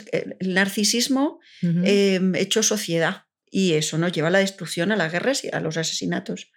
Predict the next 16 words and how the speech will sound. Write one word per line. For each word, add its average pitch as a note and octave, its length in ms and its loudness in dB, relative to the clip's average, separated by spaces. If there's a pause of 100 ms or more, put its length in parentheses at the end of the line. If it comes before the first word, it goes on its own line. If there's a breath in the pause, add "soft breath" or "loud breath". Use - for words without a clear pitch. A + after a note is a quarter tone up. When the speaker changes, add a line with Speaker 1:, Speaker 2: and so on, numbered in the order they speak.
(840 loud breath)
Speaker 1:
Mm. F#3+ 140 -4 (180 loud breath)
Speaker 2:
Bueno, F3 240 6
Miguela, E3+ 360 6
te F#3+ 60 2
agradezco G3+ 560 4
muchísimo, G3+ 1040 4
muchísimo F#3+ 600 4
que F#3 80 2
hayas E3+ 240 2
venido. F3 460 2 (440 loud breath)
Eh, E3+ 680 4
tú A#3+ 80 4
y A#3 60 8
yo A#3 200 6
podemos G#3 360 6
pasarnos G#3 540 2